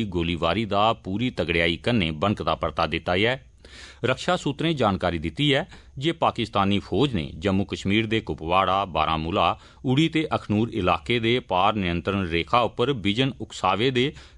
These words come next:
लौह्के हथेआरें कन्नै गोलीबारी कीती ही, जेह्दे उप्पर साढ़े बलें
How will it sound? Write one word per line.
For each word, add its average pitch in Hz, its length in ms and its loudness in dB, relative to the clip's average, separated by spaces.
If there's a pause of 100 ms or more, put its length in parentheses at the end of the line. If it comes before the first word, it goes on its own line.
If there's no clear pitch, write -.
लौह्के 123 360 4
हथेआरें 143 440 0
कन्नै 120 340 0
गोलीबारी 85 600 0
कीती 113 320 -2
ही, 151 160 0 (300)
जेह्दे 135 280 0
उप्पर 151 220 -4
साढ़े 135 380 0
बलें 98 280 0